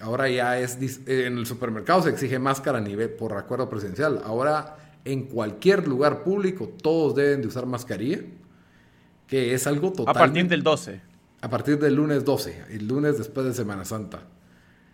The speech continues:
Speaker 1: Lo cual hace tres meses era un escenario totalmente inimaginable, pues, o sea, es,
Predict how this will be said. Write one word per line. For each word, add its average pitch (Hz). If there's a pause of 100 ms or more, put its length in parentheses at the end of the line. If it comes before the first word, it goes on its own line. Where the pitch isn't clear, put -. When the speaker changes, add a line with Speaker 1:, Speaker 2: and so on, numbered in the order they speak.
(260)
Speaker 1:
Lo 127
cual 190 (640)
hace - (180)
tres 135
meses 147
era 147
un 156
escenario 139
totalmente 131
inimaginable, 113
pues, 90
o 87
sea, 95
es, 113